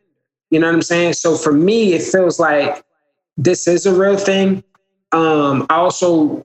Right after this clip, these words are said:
got curious about, like, what would happen if, you know, he should, should pass away from this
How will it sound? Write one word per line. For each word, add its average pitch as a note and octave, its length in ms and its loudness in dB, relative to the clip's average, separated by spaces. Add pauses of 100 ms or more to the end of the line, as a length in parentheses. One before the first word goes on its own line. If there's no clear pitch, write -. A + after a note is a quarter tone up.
got D#3 220 0
curious G3+ 560 0
about, D3 380 0
like, C#3+ 140 0
what F3 260 -2
would E3 100 0
happen D3 800 -2
if, D3 600 0
you E3 100 2
know, C3+ 320 0 (140)
he E3+ 60 2
should, - 280 -4 (480)
should - 380 -4 (340)
pass D#3 300 -2
away D#3+ 300 0
from C#3 300 -2
this C3 300 -4